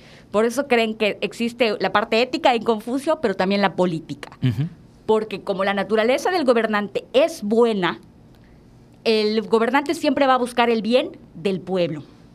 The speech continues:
Speaker 1: Otro concepto es que el gobernante se vuelve gobernante por mandato divino. No es que hayas nacido con el privilegio, como sucede a veces en las monarquías, ¿no? Que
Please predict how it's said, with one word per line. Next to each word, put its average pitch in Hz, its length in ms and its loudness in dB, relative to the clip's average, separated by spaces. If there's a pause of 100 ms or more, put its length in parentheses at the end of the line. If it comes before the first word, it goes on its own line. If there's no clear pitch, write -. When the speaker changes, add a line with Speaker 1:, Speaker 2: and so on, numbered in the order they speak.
(1500)
Speaker 1:
Otro 247 300 2
concepto 269 540 2
es 233 140 -2
que 208 300 0
el 208 300 0
gobernante 226 500 2
se 254 100 -2
vuelve 240 260 2
gobernante 208 640 0
por 214 220 0
mandato 202 440 2
divino. 233 520 0 (1120)
No 247 340 4
es 240 380 0
que 202 320 0 (100)
hayas 208 340 2
nacido 233 460 0
con 196 160 0
el 185 160 0
privilegio, 226 800 2
como 202 160 -4
sucede 208 240 -2
a 208 40 2
veces 220 200 -2
en 196 80 0
las 185 120 -2
monarquías, 180 680 0
¿no? 196 160 0
Que 190 180 -2